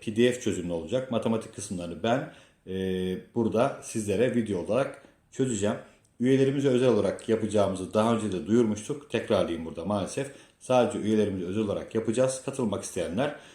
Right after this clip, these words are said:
e, mini denemelerle birlikte bundan önceki kısımlarda paylaşılan her şeyi de zaten kanalda, e, saklı tutacağız. Sene sonuna kadar onların tamamına da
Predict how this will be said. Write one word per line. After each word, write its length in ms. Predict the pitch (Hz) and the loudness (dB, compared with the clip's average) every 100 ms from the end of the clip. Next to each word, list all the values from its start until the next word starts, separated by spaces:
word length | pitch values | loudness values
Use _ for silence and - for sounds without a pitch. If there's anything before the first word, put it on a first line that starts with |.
| - - | -20 -6
e, 440 | 95 92 90 90 - | -4 -2 -2 -2 -2
mini 280 | 104 131 110 | 2 4 4
denemelerle 640 | 104 98 101 107 107 95 | 4 4 4 4 2 0
birlikte 400 | 87 85 - 98 | -4 -8 -8 -6
bundan 200 | 98 104 | -4 -2
önceki 520 | 101 101 101 113 113 - - - _ - | -2 -4 0 0 -2 -10 -20 -20 _ -10
kısımlarda 680 | 107 110 104 104 101 117 - | -4 0 4 4 4 2 0
paylaşılan 580 | 104 101 101 113 110 107 | 2 2 2 2 0 2
her 160 | 117 117 | 2 2
şeyi 220 | - 95 | 0 -4
de 80 | 87 | -4
zaten 440 | 95 92 135 147 - - _ | -2 -2 -2 -6 -8 -20 _
kanalda, 720 | - 123 107 92 120 156 - - _ | -2 2 2 2 0 -2 -8 -20 _
e, 200 | 92 92 | -8 -8
saklı 380 | 90 120 - - | -4 -2 -2 -6
tutacağız. 380 | - - 127 120 | -12 -4 -2 0
Sene 220 | 123 113 | 0 0
sonuna 300 | - 113 110 | 0 -2 0
kadar 220 | 117 135 127 | -2 -2 0
onların 340 | 117 104 90 | 0 0 0
tamamına 500 | - 120 104 85 85 | 2 4 4 0 -2
da 220 | 143 - | -4 -4